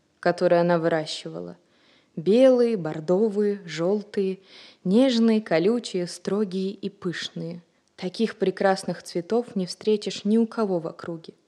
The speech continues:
Но кроме своих роз, Лина не замечала и не любила ничего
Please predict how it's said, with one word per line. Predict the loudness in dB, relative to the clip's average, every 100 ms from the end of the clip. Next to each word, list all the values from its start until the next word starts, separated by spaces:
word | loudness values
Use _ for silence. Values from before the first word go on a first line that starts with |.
| _
Но | 0 0
кроме | 4 2 2 0
своих | -2 0 0 -2
роз, | 0 0 -2 -14 -20 _ _
Лина | -2 2 4
не | 6 6
замечала | 6 4 2 0 2 4
и | 4
не | 4
любила | 4 2 2 2 4
ничего | 4 2 -4 -4 0 -2 -2